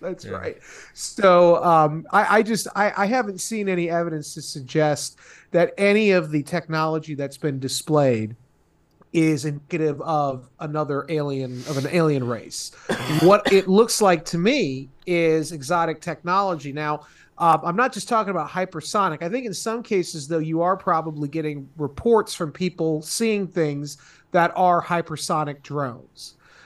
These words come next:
Speaker 1: Um, what I think, though, is going on is we are actually, when I say we, I mean our government, but I also think by extension,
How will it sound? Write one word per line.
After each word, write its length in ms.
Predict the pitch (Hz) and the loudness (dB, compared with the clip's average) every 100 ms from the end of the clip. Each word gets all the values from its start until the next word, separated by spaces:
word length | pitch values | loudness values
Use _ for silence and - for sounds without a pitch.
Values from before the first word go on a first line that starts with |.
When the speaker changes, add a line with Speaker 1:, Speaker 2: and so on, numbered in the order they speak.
| _ | _
Speaker 1:
Um, 480 | 170 170 160 143 147 185 | 2 4 6 4 -2 -10
what 360 | 147 151 175 | -6 2 4
I 140 | 165 160 | 4 2
think, 380 | - 254 302 - | -2 -6 -6 -2
though, 540 | 170 147 135 127 123 - | 2 2 2 -2 -4 -8
is 400 | 175 160 156 135 | -4 0 0 -2
going 380 | 143 160 151 147 | -2 -2 -2 -2
on 280 | 185 175 151 | -2 -2 -2
is 160 | 135 | -8
we 280 | 123 151 226 | -8 -8 -2
are 480 | 208 170 151 139 - - | 0 2 2 0 -6 -8
actually, 800 | 160 160 - 175 143 135 127 127 170 - | -6 -6 -8 -6 -4 -4 -6 -8 -16 -4
when 180 | 170 165 | 2 2
I 60 | |
say 200 | 156 170 | 4 2
we, 260 | 143 165 147 | 4 6 6
I 80 | 139 | 4
mean 200 | 139 135 | 2 2
our 140 | 135 | 2
government, 480 | 139 151 151 135 123 | 0 -2 -2 -6 -8
but 120 | 143 | -4
I 60 | 151 | -2
also 280 | 170 165 | -2 -4
think 240 | 151 151 131 | -8 -10 -6
by 160 | 143 | -4
extension, 720 | 139 135 - 180 175 143 127 | -4 -6 -4 -4 -6 -10 -10